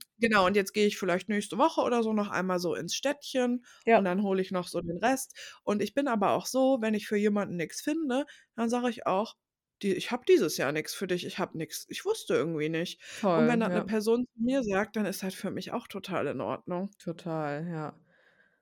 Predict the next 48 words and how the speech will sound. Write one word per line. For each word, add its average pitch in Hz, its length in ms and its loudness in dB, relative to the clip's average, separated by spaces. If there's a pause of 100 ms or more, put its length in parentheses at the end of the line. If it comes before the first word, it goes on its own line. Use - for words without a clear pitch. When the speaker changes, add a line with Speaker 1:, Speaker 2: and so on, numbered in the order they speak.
Speaker 2:
Bevor 160 280 -2
man 196 60 6
Speaker 1:
Weißt 170 60 2
Speaker 2:
sich 160 120 2
Speaker 1:
du, - 20 6
Speaker 2:
was - 20 6
Speaker 1:
es 160 120 4
ist - 0 -
Speaker 2:
aus - 160 0
dem, - 40 4
Speaker 1:
einfach 269 100 0
Speaker 2:
ausm 160 160 -2
Speaker 1:
alles - 80 -4
Speaker 2:
Arsch 156 320 0
zieht. - 180 -4 (280)
<laughs> 127 40 -2
Speaker 1:
egal. - 100 -4
Speaker 2:
Es 196 200 2
ist - 180 0
halt 190 160 6
egal, - 180 0
Speaker 1:
Ja, 185 340 4
Speaker 2:
genau, 156 520 2
ja. 165 260 -2
Speaker 1:
es 254 120 -4
ist 254 180 -6
wirklich 285 500 -2
egal. 240 680 0
Speaker 2:
Mhm. 170 360 4
Speaker 1:
Das 214 120 -2
Speaker 2:
„Ich - 20 2
Speaker 1:
ist - 120 0
Speaker 2:
brauche 247 300 6
noch 247 80 6
Speaker 1:
so - 20 2
Speaker 2:
unbedingt 208 340 -2
was - 220 -4
für 220 100 -4
den“ 220 200 0
und, 190 160 -6
ne, 180 420 -2
mm, 185 140 -6
Speaker 1:
Ja, 269 60 2
Speaker 2:
mm, 165 460 0 (140)
Speaker 1:
mm, 220 80 2
Speaker 2:
mm, 170 240 -2
Speaker 1:
mm. 170 60 -2 (120)
Speaker 2:
mm. 160 180 -12